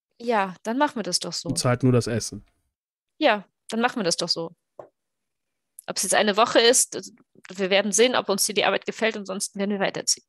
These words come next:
Speaker 2: Naja, es ist so, wenn ihr nur nach zwei Tagen verschwindet, muss ich das als Zechprellerei interpretieren.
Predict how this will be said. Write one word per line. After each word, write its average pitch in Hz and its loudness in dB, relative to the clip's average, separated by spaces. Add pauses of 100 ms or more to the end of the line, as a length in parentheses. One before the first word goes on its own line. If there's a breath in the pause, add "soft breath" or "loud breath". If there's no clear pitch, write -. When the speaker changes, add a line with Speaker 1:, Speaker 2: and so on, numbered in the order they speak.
(180)
Speaker 2:
Naja, 185 4
es 131 0
ist - -2 (280)
so, 117 2 (340)
wenn 127 0
ihr 131 4
nur 131 4
nach 127 -2
zwei 123 -2
Tagen 123 -2
verschwindet, 180 -2
muss 143 -2
ich - -14
das 131 -4
als 120 -4
Zechprellerei 131 0
interpretieren. 104 -6